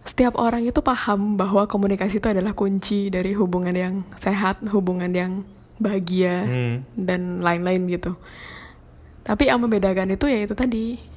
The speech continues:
Speaker 1: mau atau enggak, punya kemampuan atau enggak gitu.
Speaker 2: Hmm.
Speaker 1: Punya kemampuan atau enggak itu kan tergantung kita ngasah atau enggak juga kan.
Speaker 2: Iya.
Speaker 1: Jadi ya, kalau menurutku sih yang paling penting itu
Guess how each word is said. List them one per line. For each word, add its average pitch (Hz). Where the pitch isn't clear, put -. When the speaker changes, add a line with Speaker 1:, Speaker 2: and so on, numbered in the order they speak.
Speaker 1:
mau 180
atau 196
enggak, 185
punya 214
kemampuan 196
atau 214
enggak 196
gitu. 185
Speaker 2:
Hmm. 110
Speaker 1:
Punya 208
kemampuan 208
atau 208
enggak 208
itu 226
kan 277
tergantung 208
kita 202
ngasah 202
atau 190
enggak 185
juga 185
kan. 190
Speaker 2:
Iya. 98
Speaker 1:
Jadi 190
ya, 190
kalau 190
menurutku 196
sih 262
yang 220
paling 202
penting 190
itu 262